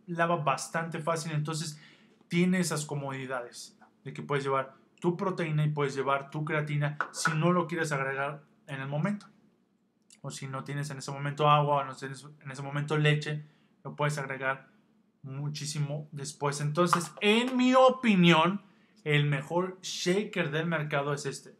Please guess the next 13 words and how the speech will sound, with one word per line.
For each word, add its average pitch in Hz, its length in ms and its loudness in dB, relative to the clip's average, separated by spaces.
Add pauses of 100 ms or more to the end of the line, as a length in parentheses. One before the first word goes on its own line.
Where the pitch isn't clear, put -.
(120)
Smart 160 500 4 (460)
Shaker. 147 460 0
Hay 170 120 0
en 185 120 0
bastantes 170 680 -2
colores, 160 560 0
están 147 480 -6 (460)
muy 160 340 2
chingos. 160 420 -6
Además, 156 360 0
te 170 60 0
agregan 160 380 -2
una 160 380 -10